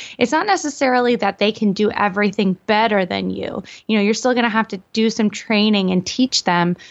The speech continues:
But ultimately, hopefully, you know, they'll be able to do all the things that you're not uniquely qualified to do so that you can do the things that make you the big bucks.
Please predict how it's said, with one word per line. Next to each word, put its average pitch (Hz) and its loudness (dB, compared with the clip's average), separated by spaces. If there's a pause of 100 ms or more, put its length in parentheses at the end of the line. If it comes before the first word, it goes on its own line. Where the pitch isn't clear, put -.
(340)
But 226 0
ultimately, 226 0
hopefully, 190 -4
you 196 -2
know, 190 0
they'll 214 -2
be 214 0
able 208 -2
to 208 0
do 202 -2
all 214 0
the 220 0
things 208 -2
that 202 -2
you're 226 0
not 220 0
uniquely 185 -2
qualified 175 -2
to 185 -6
do 175 0
so 208 -2
that 208 0
you 220 0
can 226 0
do 220 2
the 196 -2
things 202 0
that - 0
make 185 0
you 190 2
the 175 -2
big - -2
bucks. - -4